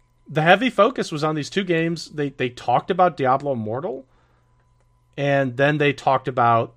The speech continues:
Diablo four. They had an announcement for a new character. Uh, I'm not gonna play the audio on it. I'm just gonna find, like, where the new character got shown here.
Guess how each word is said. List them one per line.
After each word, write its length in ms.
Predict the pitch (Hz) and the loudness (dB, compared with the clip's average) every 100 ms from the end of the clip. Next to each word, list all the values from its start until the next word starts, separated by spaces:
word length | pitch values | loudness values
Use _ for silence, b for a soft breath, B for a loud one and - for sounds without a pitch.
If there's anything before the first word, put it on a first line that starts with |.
| _ _ _ 233 | _ _ _ -10
Diablo 380 | 123 120 120 117 | 0 2 2 -2
four. 420 | - 110 127 196 | -8 -8 -4 -4
They 180 | 147 120 | -4 -2
had 240 | 123 120 120 | 0 0 0
an 160 | 113 | -4
announcement 520 | 110 104 113 - 131 | -2 -4 -4 -6 -10
for 160 | - 113 | -8 -8
a 40 | |
new 160 | 107 107 | -6 -8
character. 600 | - 107 117 180 190 208 _ _ _ _ _ _ _ _ _ - | -6 -6 -6 -4 -6 -8 _ _ _ _ _ _ _ _ _ -4
Uh, 280 | 113 113 - | -2 -2 -4
I'm 140 | 123 165 | -4 -4
not 120 | 247 | -2
gonna 140 | 226 | -4
play 500 | - - - 123 135 | -6 -12 -10 -6 -6
the 220 | 120 110 - _ - | -6 -8 -10 _ -8
audio 520 | 110 110 107 104 98 | -2 0 -2 -4 -6
on 180 | 98 95 | -6 -6
it. 80 | 95 | -6
I'm 120 | 95 | -8
just 160 | 113 - | -10 -8
gonna 140 | 110 | -8
find, 380 | - 101 98 95 | -6 -6 -6 -6
like, 280 | 92 95 _ _ _ _ _ _ _ _ _ _ | -8 -8 _ _ _ _ _ _ _ _ _ _
where 240 | - 117 113 | -6 -4 -2
the 80 | |
new 120 | 107 101 | -4 -6
character 340 | 110 101 101 | -4 -6 -6
got 180 | 95 90 | -10 -10
shown 340 | - 101 98 | -10 -10 -8
here. 380 | 95 90 90 | -10 -10 -10